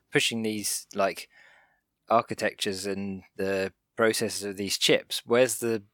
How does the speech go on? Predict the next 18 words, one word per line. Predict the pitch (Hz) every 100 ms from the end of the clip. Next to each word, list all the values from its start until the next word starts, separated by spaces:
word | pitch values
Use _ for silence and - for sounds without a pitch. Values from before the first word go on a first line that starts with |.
| _ _
where's | 117 123 120
the | 113
efficiency | 104 143 - - - 92 92 85
boost? | 87 85 -
But | 95
they | 101 110
always | 110 101
just | - -
seem | 104 104
to, | - 110 95 - - - _ _ _ _
you | -
know, | 92 92 _
put | 123
it | 104
through | - 107
the | 98
same | - 101 101
formula | - 107 95 90 87